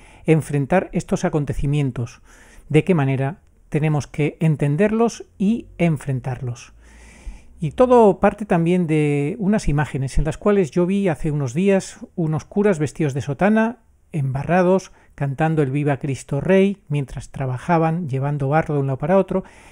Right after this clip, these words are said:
y recientemente, eh, hoy mismo veía unas imágenes de una fotografía de unos curas también con sotana y embarrados, y que se titulaba Sotanas contra el barro.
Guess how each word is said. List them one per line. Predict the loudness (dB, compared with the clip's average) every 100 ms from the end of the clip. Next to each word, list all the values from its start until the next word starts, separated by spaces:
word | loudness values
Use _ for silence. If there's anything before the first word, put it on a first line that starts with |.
| -4
y | 0
recientemente, | 2 2 2 2 0 0 -2 -4 -8 -20 -20 -6
eh, | -2 0 0 2
hoy | 2
mismo | 4 2 2 2
veía | 2 2 0 -2
unas | -2 -2 -2
imágenes | -4 -4 -4 -2
de |
una | -2 -2
fotografía | -2 -2 -4 -2 0 0 -2 -10 -20 -20 -10
de | -2 0
unos | 2 -2
curas | -4 -2 0
también | 0 -2 0 0
con | 0 -2
sotana | -2 -2 0 2 0 -2
y | -2
embarrados, | 0 2 0 2 2 2 -2 -10 -20 _ _
y | -6
que | -2
se | 0 0
titulaba | -2 -2 2 4 4 2 -6 _ _
Sotanas | -20 -8 -2 4 6 6 4 0 -20 0
contra | 4 4 2 -2 -2 -2
el | 0 0
barro. | -2 -4 -10